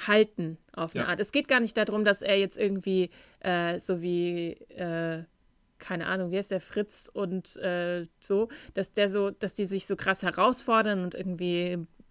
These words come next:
Speaker 1: dieses
Speaker 2: Dieses
Speaker 1: positive
Speaker 2: Challengen
Speaker 1: Mindset hatten.
Speaker 2: Projekt und
Speaker 1: Ja.
Speaker 2: Projekte, Projekte,
Speaker 1: Son-
Speaker 2: Projekte. Ja.
Speaker 1: Genau, bei ihm geht's halt du-, viel um Durchhalten und einfach sozusagen, für mich ist das schon alles eine Challenge und ich,
Speaker 2: Ja.
Speaker 1: äh, stell mich der trotzdem, aber ich mach das zu meinen Bedingungen und dann sagt er auch so,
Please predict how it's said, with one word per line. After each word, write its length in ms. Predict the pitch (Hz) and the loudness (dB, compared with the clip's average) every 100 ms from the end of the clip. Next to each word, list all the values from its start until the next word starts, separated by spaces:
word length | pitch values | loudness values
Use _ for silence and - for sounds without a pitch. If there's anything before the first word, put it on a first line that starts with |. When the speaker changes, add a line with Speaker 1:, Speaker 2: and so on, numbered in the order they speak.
| - | -4
Speaker 1:
dieses 220 | 120 117 | -2 -2
Speaker 2:
Dieses 100 | - | 2
Speaker 1:
positive 420 | 214 214 214 214 | 2 4 4 4
Speaker 2:
Challengen 120 | 196 185 | 6 8
Speaker 1:
Mindset 400 | 190 208 226 202 | 6 6 4 6
hatten. 280 | 214 196 196 | 6 4 2
Speaker 2:
Projekt 420 | 196 120 120 - | -2 -2 -6 -12
und 260 | - 110 - 190 | -8 -8 -4 2
Speaker 1:
Ja. 240 | 190 165 | 2 2
Speaker 2:
Projekte, 380 | 110 120 135 131 | 0 -4 -6 -8
Projekte, 420 | - 117 120 - | -6 -6 -6 -2
Speaker 1:
Son- 120 | 214 | 0
Speaker 2:
Projekte. 340 | 233 233 - 127 - _ _ _ _ - | 0 -4 -10 -12 -12 _ _ _ _ -14
Ja. 160 | 117 - | -14 -4
Speaker 1:
Genau, 280 | 247 220 180 | 0 2 4
bei 140 | 185 - | 2 2
ihm 160 | 247 | 2
geht's 240 | 262 269 - | 4 2 2
halt 160 | 214 - | 0 2
du-, 100 | 214 - - | -2 -2 -6
viel 300 | - 254 226 | -2 0 0
um 100 | 220 | 4
Durchhalten 800 | 226 233 - 196 190 - 214 220 | 6 6 2 0 2 0 -4 -2
und 160 | 208 | 0
einfach 240 | 202 214 226 | 0 0 0
sozusagen, 600 | 214 - 208 214 208 208 - - - _ | -2 -6 4 4 4 -2 -12 -20 -20 _
für 120 | - | 2
mich 280 | 214 247 - | 4 4 4
ist 220 | 277 - | 0 2
das 180 | 240 - | 0 0
schon 200 | 208 190 | -6 0
alles 340 | 214 226 214 | 2 2 2
eine 100 | 196 | -4
Challenge 400 | 196 220 220 202 220 | -2 0 2 0 -2
und 160 | 190 | -8
ich, 320 | - 202 - - | -4 -4 -4 -2
Speaker 2:
Ja. 120 | 190 | 0
Speaker 1:
äh, 100 | 196 | 0
stell 260 | - 202 220 | 2 4 4
mich 160 | 214 | 0
der 160 | - 185 | -2 -2
trotzdem, 560 | 220 240 - 190 196 - - - - | 0 -2 -2 -2 -2 -4 -16 -20 -4
aber 420 | 202 196 190 - | 2 2 2 0
ich 120 | 208 | 0
mach 180 | 208 208 | 0 0
das 240 | 208 - | -6 -6
zu 80 | 196 | -2
meinen 320 | 202 214 214 | 2 4 2
Bedingungen 640 | 208 220 226 202 185 196 | 0 0 0 0 0 0
und 100 | 196 | 0
dann 160 | 185 185 | 0 2
sagt 220 | 202 - | 0 0
er 80 | 185 | -2
auch 40 | |
so, 140 | 185 | -2